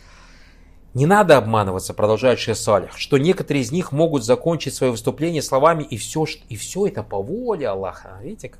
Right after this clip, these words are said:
красиво. Ибо здесь это обманчивые слова, поскольку для него нету ни места, ни влияния. Потому что если бы он действительно,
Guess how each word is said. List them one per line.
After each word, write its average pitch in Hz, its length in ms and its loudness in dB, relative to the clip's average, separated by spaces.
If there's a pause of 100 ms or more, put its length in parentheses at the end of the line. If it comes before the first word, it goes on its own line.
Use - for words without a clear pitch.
красиво. - 420 -12 (1500)
Ибо 214 240 6
здесь 240 400 2
это 196 200 4
обманчивые 180 640 0
слова, 117 380 2
поскольку 190 560 4
для 151 260 2
него 185 560 -2
нету 170 420 -2
ни 151 200 -4
места, 175 420 -2
ни 131 160 -6
влияния. 127 600 -4 (1800)
Потому 196 360 8
что - 180 0
если 190 320 2
бы 196 80 4
он 190 100 4
действительно, 165 720 -2